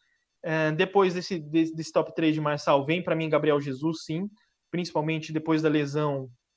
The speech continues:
é, do Agüero, ele conseguiu a titularidade de forma merecedora. É, se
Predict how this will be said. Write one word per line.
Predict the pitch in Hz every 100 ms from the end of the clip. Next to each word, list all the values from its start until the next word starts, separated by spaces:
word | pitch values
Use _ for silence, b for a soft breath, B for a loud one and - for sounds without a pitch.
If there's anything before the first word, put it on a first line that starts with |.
| _
é, | 135 139 135 135 135 131 127 127
do | 135 147
Agüero, | 139 143 147 143 139 139
ele | 139 135 131
conseguiu | - 170 - 160 147 170 151 143
a | 131 131
titularidade | - 156 151 143 135 135 131 127 127 123
de | 123 143
forma | - 147 139 131 127 120 120 _ _ _
merecedora. | 214 202 196 156 143 156 190 202 _ _ _
É, | 127 131 131 127 123 123 120 123 _ _
se | - - 165 160 147 123